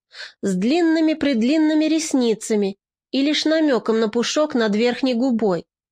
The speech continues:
Возможно, первая попытка отрастить усы. Юноша на пороге зрелости. Ему было не больше пятнадцати или шестнадцати.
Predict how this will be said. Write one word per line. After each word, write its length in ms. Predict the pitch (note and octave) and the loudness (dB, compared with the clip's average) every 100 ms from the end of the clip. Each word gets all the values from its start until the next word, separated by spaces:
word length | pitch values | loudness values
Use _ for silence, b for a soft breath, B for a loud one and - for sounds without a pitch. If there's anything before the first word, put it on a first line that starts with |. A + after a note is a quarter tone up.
| _ | _
Возможно, 580 | - G#3 A3+ D4 C#4+ C#4 | -4 -2 0 0 0 -2
первая 400 | C4+ C#4+ C4 B3 | -2 -2 0 0
попытка 540 | B3 A#3+ D#4+ D#4 - | 0 -2 -2 -4 -2
отрастить 580 | G3+ A3 A3 G#3+ B3+ A#3+ | -2 0 -2 -2 -4 -4
усы. 440 | C4+ - - F3+ - _ _ _ _ _ B B B | -4 -4 -4 -6 -8 _ _ _ _ _ B B B
Юноша 520 | G#3+ G#3 E4+ E4+ - | -2 0 2 0 0
на 100 | D4 | 0
пороге 440 | C#4 C#4+ D4+ C4+ D4 | 2 2 2 0 0
зрелости. 720 | C4+ C4+ G3+ F3 - - - _ _ _ - | 0 0 0 -2 -6 -14 -20 _ _ _ -8
Ему 300 | G#3 C#4+ E4+ | -2 0 2
было 240 | C4+ D4+ | 2 2
не 140 | D4 C#4 | 2 2
больше 360 | B3 E4 - | 0 0 -2
пятнадцати 720 | D4 C#4 C#4 D4+ D#4+ A#3+ - G#3+ | -4 -2 0 0 -2 -4 -4 -4
или 280 | - C#4 | -2 -2
шестнадцати. 840 | C#4+ D#4 D4 C#4 G#3 - F#3 - - | -2 -4 -2 -2 -2 -4 -10 -12 -14